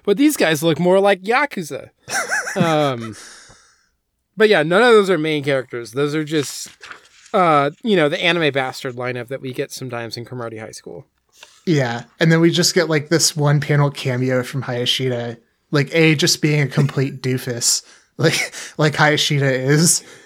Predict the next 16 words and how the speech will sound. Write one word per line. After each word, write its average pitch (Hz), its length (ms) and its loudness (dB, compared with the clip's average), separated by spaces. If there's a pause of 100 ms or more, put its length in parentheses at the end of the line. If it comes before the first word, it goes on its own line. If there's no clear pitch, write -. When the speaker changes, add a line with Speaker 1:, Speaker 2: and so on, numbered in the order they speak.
(220)
Speaker 1:
Yeah. 208 280 2
Speaker 2:
Uh, 135 200 2 (400)
but 180 160 4
then 180 160 8
also, 156 480 2
like, 139 400 -4
just 170 340 2
dropping 151 380 4
in, 139 400 0 (960)
like, 139 320 0
just 165 360 2
enough 143 420 2
to, 147 200 0
like, 139 360 -2
make 151 360 0
Ta-, 135 180 0